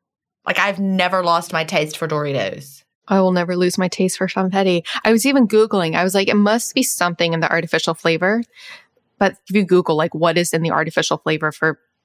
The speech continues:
Speaker 2: Pillsbury?" it's, it's a black hole. Who knows?
Speaker 1: It's just something your brain loves. See, my brain never liked funfetti.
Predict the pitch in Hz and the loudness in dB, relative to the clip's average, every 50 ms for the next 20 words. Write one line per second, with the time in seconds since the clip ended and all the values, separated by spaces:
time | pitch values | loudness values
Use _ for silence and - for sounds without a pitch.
0 | _ _ - - 160 165 160 - 185 185 185 190 202 208 196 196 _ _ _ _ | _ _ -4 -2 0 0 0 0 0 2 2 2 0 0 -2 -4 _ _ _ _
1 | _ _ - - - - - _ - - - - - - - - - 175 180 _ | _ _ -6 -6 -6 -6 -8 _ -10 -4 -2 -2 -4 -2 -2 -2 -2 -2 -2 _
2 | - 185 165 - - - - - - _ _ _ _ - 208 233 226 - 208 180 | -6 -4 -2 -2 -4 -4 -6 -8 -10 _ _ _ _ -4 -4 -4 -2 -2 -2 -2
3 | 185 - 240 233 226 226 214 202 196 196 185 190 185 185 180 175 180 170 165 160 | 0 0 -2 0 0 -2 -2 0 -2 0 0 0 0 0 0 0 0 -2 -2 -2
4 | - 202 196 196 196 233 247 214 196 190 170 165 160 160 151 156 165 160 143 127 | -6 -2 0 2 2 0 0 0 -2 -2 -2 -4 -4 -2 -2 0 0 -2 -2 -4
5 | 95 - - - - 131 117 - 135 - 113 98 - 98 117 135 139 | -6 -8 -10 -10 -8 -8 -8 -8 -8 -8 -8 -6 -6 -6 -8 -8 -12